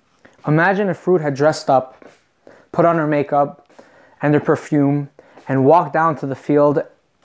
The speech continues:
People would have thought her to be some kind of a prostitute or coming to the field with improper intentions. So therefore, she first goes down to the field, and only once she's there, then she starts to dress up and put on her makeup and put on her perfume.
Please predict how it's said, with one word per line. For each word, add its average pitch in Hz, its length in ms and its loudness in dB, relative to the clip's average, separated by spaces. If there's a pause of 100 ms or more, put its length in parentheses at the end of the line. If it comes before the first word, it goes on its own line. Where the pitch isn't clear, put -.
(120)
People 196 400 4
would 175 140 6
have 143 100 0
thought 175 400 0
her 175 160 -2
to 160 120 -12
be 160 400 2 (240)
some 147 220 -4
kind 147 260 0
of 139 60 2
a 135 80 0
prostitute 131 720 -2 (400)
or 156 300 4
coming 156 320 -4
to 147 80 -4
the 139 120 -2
field 151 480 2
with 135 320 -2 (300)
improper 143 480 0
intentions. 120 560 -6
So 147 140 -10
therefore, 196 400 4
she - 160 -6
first 214 380 0
goes 185 180 4
down 170 320 0
to 156 60 -8
the 143 100 -4
field, 131 440 -4 (540)
and 160 100 0
only 208 280 6
once 214 240 2
she's 190 160 -4
there, 220 240 4
then 202 280 2
she 190 200 -2
starts 165 380 -2
to 156 100 -2
dress 151 280 0
up 151 280 0 (200)
and 139 140 -4
put 156 140 0
on 147 100 2
her 139 100 0
makeup 139 540 0 (240)
and 139 300 -2
put 143 160 0
on 131 160 2
her 123 100 -4
perfume. 117 540 -8